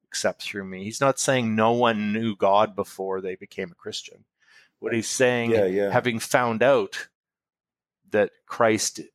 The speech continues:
Speaker 1: that Jesus is the Christ, now they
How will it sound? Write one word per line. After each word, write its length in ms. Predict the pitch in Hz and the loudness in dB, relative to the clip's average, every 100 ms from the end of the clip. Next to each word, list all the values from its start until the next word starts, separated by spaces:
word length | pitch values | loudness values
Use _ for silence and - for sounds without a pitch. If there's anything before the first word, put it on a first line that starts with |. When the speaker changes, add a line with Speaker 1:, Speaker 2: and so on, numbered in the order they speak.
| - 110 - - _ _ | -20 -20 -20 -20 _ _
Speaker 1:
that 280 | 113 107 _ | -2 -2 _
Jesus 480 | - 117 107 107 - | -6 -4 -2 -2 -4
is 180 | 107 - | -8 -8
the 100 | 101 | -14
Christ, 640 | - 98 90 92 - - _ _ _ _ _ _ _ _ _ - | -6 -6 -4 -8 -12 -14 _ _ _ _ _ _ _ _ _ -12
now 400 | 104 107 113 110 | -4 0 2 2
they 380 | 107 104 95 | 2 2 0